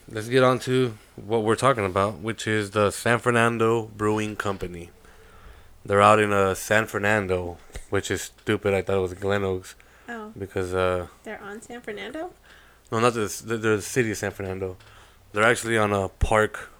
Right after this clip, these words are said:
Speaker 1: Park Street.
Speaker 2: Oh.
Speaker 1: It's by, if you're in, if you're local to the area, you know, it's, um, by the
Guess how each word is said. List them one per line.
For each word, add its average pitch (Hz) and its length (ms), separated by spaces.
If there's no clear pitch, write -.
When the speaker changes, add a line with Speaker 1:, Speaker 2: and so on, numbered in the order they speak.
Speaker 1:
Park 110 260
Street. - 380
Speaker 2:
Oh. 226 160
Speaker 1:
It's - 240
by, 120 360
if 127 220
you're 147 140
in, 143 280
if 127 160
you're 131 160
local 123 380
to 135 120
the 127 160
area, 123 420
you 110 140
know, 107 280
it's, - 260
um, 95 460
by 104 440
the 101 1000